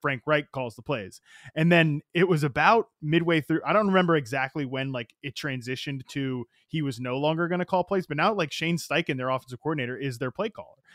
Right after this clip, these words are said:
And Steichen's a guy that has a long history. You know, he was in L A at certain point, or probably San Diego at certain points with the Chargers. Uh, <laughs> yeah, it's hard to keep that track of that. But, you know, he has that history kinda in his back pocket,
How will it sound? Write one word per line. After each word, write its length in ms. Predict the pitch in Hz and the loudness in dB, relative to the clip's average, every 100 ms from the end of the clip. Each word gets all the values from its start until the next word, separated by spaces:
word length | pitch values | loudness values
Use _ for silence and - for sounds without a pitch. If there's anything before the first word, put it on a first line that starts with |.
| - 139 | -14 -6
And 220 | 139 131 | -6 -6
Steichen's 420 | - 165 165 147 | 0 0 0 -2
a 40 | |
guy 120 | 139 135 | -2 -2
that 120 | 131 | -2
has 180 | 135 131 | -4 -4
a 40 | |
long 240 | 127 127 | -6 -6
history. 500 | 123 131 - 127 123 | -8 -10 -10 -8 -6
You 180 | 120 123 | -4 -4
know, 140 | 120 120 | -4 -6
he 100 | 120 | -6
was 180 | 113 _ | -10 _
in 280 | - 117 117 | -16 -14 -12
L 180 | 113 117 | -10 0
A 140 | 151 156 | 2 2
at 140 | - | 0
certain 200 | 160 147 | -6 -8
point, 200 | - 147 | -8 -8
or 140 | 120 117 _ - | -8 -12 _ -14
probably 200 | 120 104 | -12 -12
San 220 | - 113 | -10 -8
Diego 360 | 113 135 143 139 | -4 -2 0 -2
at 100 | - | -2
certain 220 | 143 135 | -8 -8
points 320 | 147 147 - | -8 -8 -10
with 80 | 143 | -12
the 80 | 135 | -6
Chargers. 560 | 147 135 131 135 131 _ - - - | 0 0 0 -4 -6 _ -20 -20 -8
Uh, 280 | 139 123 120 | -2 -2 -2
<laughs> 40 | 127 | -4
yeah, 160 | 107 95 | -4 -4
it's 160 | 135 | -6
hard 320 | 131 104 117 107 | -8 -6 -8 -8
to 60 | |
keep 160 | - 104 | -12 -10
that 180 | 104 - | -10 -8
track 200 | 117 104 | -8 -4
of 60 | |
that. 220 | 123 120 - - - | -2 -2 -8 -20 2
But, 220 | 156 131 _ _ _ | 4 4 _ _ _
you 60 | 151 | 0
know, 40 | |
he 200 | 156 240 | 4 6
has 440 | 214 190 185 147 147 _ _ - | 6 6 6 2 -6 _ _ -8
that 220 | 151 165 | 0 2
history 380 | 151 170 - 151 | 2 0 0 -2
kinda 240 | 135 143 135 | 0 -2 -2
in 160 | 143 | -4
his 140 | 139 117 | -4 -2
back 300 | 139 131 - | -2 -2 0
pocket, 520 | 170 208 185 139 | 2 2 2 -2